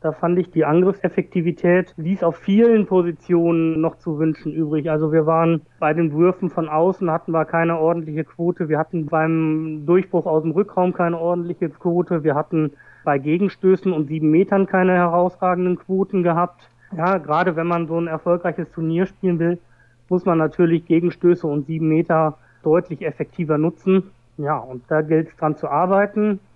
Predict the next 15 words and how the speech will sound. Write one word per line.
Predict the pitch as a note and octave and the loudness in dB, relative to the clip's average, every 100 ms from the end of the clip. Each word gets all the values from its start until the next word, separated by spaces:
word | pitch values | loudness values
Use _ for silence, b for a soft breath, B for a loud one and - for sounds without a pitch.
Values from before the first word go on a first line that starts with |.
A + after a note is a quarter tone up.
| _ | _
Dass | - - - | -14 -12 -2
wir | F3+ | 0
so | F3 | 2
weit | F3 F3 | 0 0
gekommen | F3 - E3+ F#3+ F3+ | -2 -2 0 2 2
sind, | G3+ A3 A3 - | 2 0 -4 -8
das | E3 - _ - | -8 -8 _ -8
haben | D#3+ | -2
wir | F3+ F3 | 0 -2
zum | E3 | -4
einen | D3 E3 F3+ | -2 0 0
der | D#3+ | 0
Abwehr | D#3+ - G3+ | -2 -6 -6
zu | G#3+ | -6
verdanken. | G#3+ F#3 F#3+ G#3 B3 B3+ | -2 -2 -2 -2 -2 -2